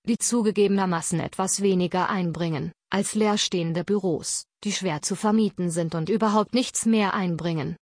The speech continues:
Dies leuchtet den Eigentümern aber auch so ein, dafür braucht es kein Gesetz.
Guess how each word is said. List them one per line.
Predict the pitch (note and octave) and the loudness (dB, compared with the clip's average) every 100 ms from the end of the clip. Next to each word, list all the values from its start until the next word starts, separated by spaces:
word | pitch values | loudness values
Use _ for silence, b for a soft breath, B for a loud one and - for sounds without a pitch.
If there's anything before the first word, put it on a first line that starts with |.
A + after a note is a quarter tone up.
| _ _ - | _ _ -4
Dies | - | -2
leuchtet | G3+ F#3+ - G#3 - | 0 0 -2 -2 0
den | G3+ | 2
Eigentümern | G3+ F3+ F3+ - F#3 G3 | 2 0 -2 0 0 2
aber | G3+ A#3 A3 | 2 4 4
auch | A3+ | 4
so | - C#4 | 4 2
ein, | F#3 F3+ F3 - _ | 2 2 -2 -6 _
dafür | F#3+ A3+ - A3 | 0 0 2 0
braucht | G3+ F#3+ E3+ - | 2 2 0 -2
es | F#3+ - | -4 -2
kein | F3+ E3+ | -2 0
Gesetz. | D#3+ D#3 D3+ - - | -2 -4 -6 -6 -6